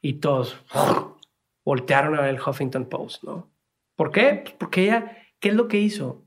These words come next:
Y eso es lo que te conviertes. Ahora, los grandes editores se vuelven, los grandes y los pequeños editores se vuelven curadores de la información.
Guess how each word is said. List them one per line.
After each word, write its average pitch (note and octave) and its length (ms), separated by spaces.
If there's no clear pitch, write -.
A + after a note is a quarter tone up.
Y D#3+ 100
eso F3 160
es F#3+ 60
lo G3+ 100
que - 80
te E3 180
conviertes. C#3 600
Ahora, D#3 160
los D#3 180
grandes E3+ 380
editores D#3 400
se D#3 80
vuelven, D3 400
los E3 300
grandes C4 440
y C#4 40
los A3 160
pequeños F#3 440
editores F#3 340
se F#3 80
vuelven E3+ 260
curadores D3 720
de D#3 140
la C3 100
información. - 800